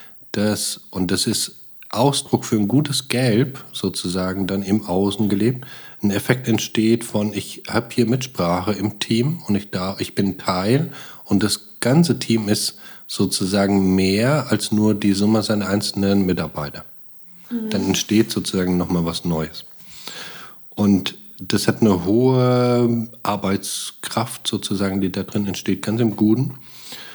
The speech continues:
Speaker 1: Und das ist so ein Stück weit was, was wir unter dem Thema Selbstentwickler-Team verstehen, dass ein Team sich sozusagen auch aus den Mitarbeiterinnen und Mitarbeitern raus weiterentwickeln kann.
Speaker 2: Genau, und dann kann sich bestimmt auch jeder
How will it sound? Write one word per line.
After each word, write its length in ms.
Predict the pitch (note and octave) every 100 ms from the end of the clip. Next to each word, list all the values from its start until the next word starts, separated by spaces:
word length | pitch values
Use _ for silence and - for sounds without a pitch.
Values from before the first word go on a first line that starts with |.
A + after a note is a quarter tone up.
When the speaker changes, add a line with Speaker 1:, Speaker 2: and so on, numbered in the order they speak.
| - - _
Speaker 1:
Und 260 | G2 F2
das 140 | F#2 G#2
ist 120 | F2+
so 100 | G2
ein 80 | F2+
Stück 260 | - G2+
weit 200 | G#2 F#2
was, 200 | F2 -
was 160 | F2+ -
wir 120 | F#2+
unter 180 | E2+ F2
dem 260 | E2+ F2 -
Thema 440 | - F#2 E2+ E2+
Selbstentwickler-Team 1300 | - F2+ - - - - - - E2+ - - F#2 E2+
verstehen, 720 | - - - F#2 G2+ G#2+ G#2+ - - - - -
dass 180 | - -
ein 140 | F2
Team 240 | - A2 G2
sich 180 | F2+ -
sozusagen 540 | E2+ - F2 F2 F2
auch 340 | E2+ F#2 G#2 G2
aus 180 | F2
den 160 | - E2+
Mitarbeiterinnen 480 | F2 F2 E2 E2 E2+
und 60 |
Mitarbeitern 460 | E2+ E2+ E2 E2 E2+
raus 360 | E2 E2+ E2 -
weiterentwickeln 680 | E2 E2 D#2+ - D#2 D#2+ D2
kann. 160 | - D2 - - - - -
Speaker 2:
Genau, 160 | A#3 G#3
und 80 | G#3
dann 120 | G#3
kann 200 | G#3+ G#3
sich 140 | -
bestimmt 260 | G#3+ G#3 G#3
auch 80 | G3
jeder 500 | G#3 G#3+ G3+ G3+